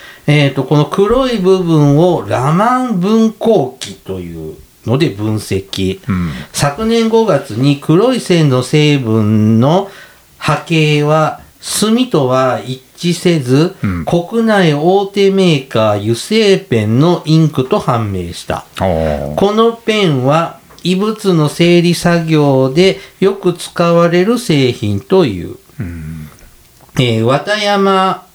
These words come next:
Speaker 1: え、じゃあ、田和山遺跡は弥生時代の環濠集落として知られ、えー、国史跡二千一年に、には出土の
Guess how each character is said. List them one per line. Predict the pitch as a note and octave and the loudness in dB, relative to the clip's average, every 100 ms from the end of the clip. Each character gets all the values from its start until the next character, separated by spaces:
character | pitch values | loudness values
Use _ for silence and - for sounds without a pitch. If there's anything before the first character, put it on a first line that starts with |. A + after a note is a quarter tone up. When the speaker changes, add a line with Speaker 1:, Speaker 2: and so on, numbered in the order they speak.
| _ - | _ -6
Speaker 1:
え、 | B2 | -4
じ | A#2 | -2
ゃ | A2 | -4
あ、 | |
田 | - F3 | 0 0
和 | G3+ A3+ | 0 -2
山 | A3 G#3 G3+ G3 F#3 - - - - | -2 -2 0 0 0 -4 -20 -18 -4
遺 | D#3+ | -2
跡 | F3+ C3+ - G#2+ | 0 -2 -2 -2
は | C3 B2+ | 0 -2
弥 | A#2 C#3 D#3 G3 G#3 G#3+ | -2 0 0 -2 -2 -4
生 | |
時 | G#3 F#3+ | -4 0
代 | D3 B2 A2 | 0 0 0
の | A#2 D#3 C#3+ - - | 0 0 -2 -18 -12
環 | - G3 G#3 G#3 | -2 0 0 0
濠 | G#3+ G#3 | 0 0
集 | G3+ G#3+ G#3 | 0 0 2
落 | D#3 C3+ C3+ | 0 -2 -4
と | A2 G2+ | -4 -4
し | |
て | - G#2+ | -4 -6
知 | - G2 | -2 -2
ら | G2 G2+ | 0 0
れ、 | B2+ E3 E3+ - - B2 | 0 0 -4 -20 -8 -2
え | A2+ A2 A#2+ | 0 0 -2
ー、 | - | -6
国 | - F3+ G3 | -2 -2 -2
史 | F#3 | -4
跡 | E3+ D3 C3 - A#2 A#2 - - - - | -2 0 -2 -2 -4 -4 -8 -20 -12 0
二 | C#3+ D#3+ | 0 2
千 | A#3 A#3 E3 | 0 2 0
一 | C#3 E3 E3 | -2 0 2
年 | C3+ A2+ A2 | 2 2 0
に、 | G2+ G#2 - - - - - | 0 -2 -4 -20 -20 -12 0
に | C3 A#2+ | 2 2
は | C#3+ C#3 | 0 -2
出 | F3 E3 F#3+ G3 | -6 -6 0 0
土 | F#3+ F#3+ F#3+ | 2 2 4
の | G3+ G#3 - | 2 0 -4